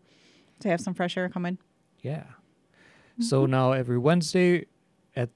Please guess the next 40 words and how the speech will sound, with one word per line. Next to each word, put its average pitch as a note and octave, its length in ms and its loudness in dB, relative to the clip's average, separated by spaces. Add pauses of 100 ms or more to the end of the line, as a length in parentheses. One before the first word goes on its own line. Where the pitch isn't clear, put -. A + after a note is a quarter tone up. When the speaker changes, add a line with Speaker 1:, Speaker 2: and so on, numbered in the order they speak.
Speaker 2:
the B2+ 120 2
office, C#3 420 0
we A#2+ 300 0 (260)
do B2+ 460 0
a, A2+ 420 -2 (640)
um, A2 360 -6 (240)
a C#3+ 140 -10 (220)
Speaker 1:
A G4 40 -2
meeting. G#3+ 360 4
Speaker 2:
a, D3+ 120 -2
a D#3+ 80 -6
meeting, C3 420 -2
right? B2+ 160 -4
We C3 80 -2
have C3+ 80 6
Speaker 1:
Yeah. - 40 6
Speaker 2:
our C#3+ 100 2
sales A#2+ 300 0
meeting, A#2 240 -4
and A#2+ 80 -6
then A#2 120 -2
we A#2+ 60 0
usually A#2+ 220 -2
do B2 120 -2
tour. - 380 -4 (680)
Uh, A#2 200 -2
today, A#2+ 220 -2
of B2 100 -2
course, B2+ 280 -2
it - 40 -2
was C3 120 2
another C3+ 240 2
virtual C3 460 2
meeting, D3 340 0
so A2+ 220 -2
we're, A2 180 -2 (280)
we're A#2 80 -8
getting A#2 260 -2
better A#2+ 240 2
with A#2+ 240 -2